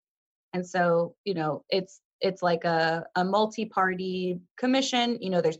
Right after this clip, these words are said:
people from, um, all parties, not just the big two. Um, and they don't have any relation to people in the legislature.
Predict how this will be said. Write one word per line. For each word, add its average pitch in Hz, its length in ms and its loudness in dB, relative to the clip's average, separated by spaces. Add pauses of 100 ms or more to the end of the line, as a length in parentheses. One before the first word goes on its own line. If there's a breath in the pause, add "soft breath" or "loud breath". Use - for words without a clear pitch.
people 180 280 -2
from, 175 320 0 (140)
um, 170 320 2
all 175 220 2
parties, 170 380 -2
not 165 160 -2
just 170 180 -8
the 170 60 -12
big 170 260 -4
two. 175 520 -2 (480 soft breath)
Um, 165 460 -2 (160)
and 190 140 0
they 170 80 4
don't 175 280 2
have 170 440 2 (100)
any 175 300 -2 (120)
relation 175 640 0 (120)
to 165 520 -2 (380)
people 180 300 2
in 226 180 2
the 214 80 4
legislature. 180 1200 2